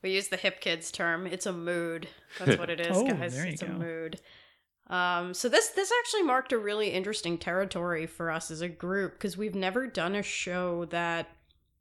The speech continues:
Speaker 1: is predominantly comedy. And I think, I mean, it does get a little bit more dramatic towards the latter half, especially when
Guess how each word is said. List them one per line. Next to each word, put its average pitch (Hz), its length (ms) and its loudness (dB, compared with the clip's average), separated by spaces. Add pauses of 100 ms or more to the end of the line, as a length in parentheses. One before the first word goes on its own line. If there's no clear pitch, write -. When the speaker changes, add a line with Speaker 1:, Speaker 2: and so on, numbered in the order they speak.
(420)
Speaker 1:
is 180 180 -2
predominantly 175 1120 0
comedy. 175 760 -2 (320)
And 175 100 -2
I 175 80 2
think, 170 520 -2
I - 20 2
mean, 247 140 8
it 233 80 4
does 254 180 6
get 269 120 8
a 247 60 6
little 214 280 2
bit 202 300 2 (260)
more 185 200 0
dramatic 170 840 0
towards 190 260 -4
the 180 100 -6
latter 165 400 0
half, 185 600 2 (420)
especially 180 440 -2
when 170 480 -2